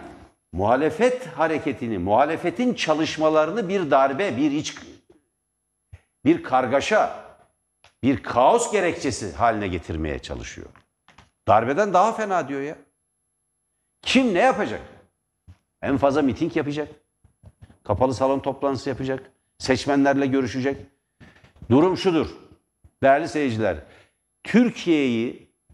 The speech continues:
sakin bir biçimde, hiçbir provokasyona gelmeden ama aman provokasyon olur diye de mücadeleden vazgeçmeden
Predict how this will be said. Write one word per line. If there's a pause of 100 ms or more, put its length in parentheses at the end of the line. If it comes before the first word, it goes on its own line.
(220)
sakin
bir
biçimde, (1600)
hiçbir
provokasyona
gelmeden (480)
ama
aman
provokasyon
olur
diye
de (540)
mücadeleden
vazgeçmeden